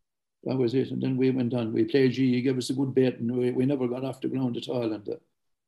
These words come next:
game, the bloody game was televised, which made it twice as bad. I, I thought after giving you a good old run the year before, we might have, you know, but things just didn't go for us on the day. We were shot, a few lads,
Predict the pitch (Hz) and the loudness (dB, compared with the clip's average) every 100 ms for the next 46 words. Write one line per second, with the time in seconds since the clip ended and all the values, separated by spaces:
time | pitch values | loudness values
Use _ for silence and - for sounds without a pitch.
0 | - 123 127 123 143 131 - - 131 131 | -8 -2 -2 -2 -8 -10 -10 -2 2 4
1 | 127 143 123 - 147 147 120 117 - 120 | 4 2 0 0 2 2 2 0 -2 -6
2 | 127 117 113 - 123 117 120 117 120 139 | -6 -4 -4 0 0 0 -4 -6 0 2
3 | 156 151 165 165 160 139 135 135 127 139 | 2 4 4 6 2 0 -2 -2 0 0
4 | 131 131 143 139 127 123 139 127 131 127 | 2 2 4 2 2 2 2 2 4 2
5 | 123 123 143 143 131 120 120 110 123 - | 0 -4 0 2 2 0 -4 -6 -6 -10
6 | _ _ _ _ - 117 127 123 110 - | _ _ _ _ -8 -2 2 2 0 -6
7 | _ _ _ _ 139 131 131 120 - 127 | _ _ _ _ -2 -2 -2 -2 -2 -2
8 | 120 131 117 110 _ - 123 120 - 117 | 2 4 4 0 _ -6 -4 -4 -4 -4
9 | 117 123 123 113 123 120 120 143 131 - | -2 0 -2 0 0 0 0 -2 -2 -2
10 | 131 127 123 120 - | 0 2 4 2 0